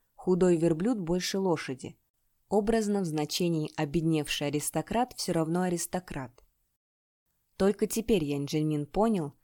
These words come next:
что даже если его догадка о ранении Цзэпэн Чэньчжэнь оказалась верна, для нее все равно не составило бы труда убить их всех. Даже втроем они ничего против нее не стоили.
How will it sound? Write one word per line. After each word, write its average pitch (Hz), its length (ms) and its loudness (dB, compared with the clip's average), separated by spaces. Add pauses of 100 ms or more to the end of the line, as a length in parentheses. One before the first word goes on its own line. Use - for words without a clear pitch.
(100)
что - 220 -2
даже 175 280 2
если 175 320 0
его 170 180 4
догадка 165 540 2
о 165 40 2
ранении 170 460 2
Цзэпэн 156 380 0
Чэньчжэнь 165 500 0
оказалась 160 540 -2
верна, 175 420 0 (380)
для 175 180 4
нее 202 240 4
все - 180 -2
равно 208 260 6
не 143 140 2
составило 143 600 -2
бы 143 100 0
труда 160 380 2
убить 180 400 -4
их - 80 -12
всех. - 480 -12 (540)
Даже 165 300 2
втроем 185 500 2
они 139 200 -4
ничего 143 380 -2
против - 400 -6
нее 147 200 0
не 156 140 -2
стоили. 135 600 -6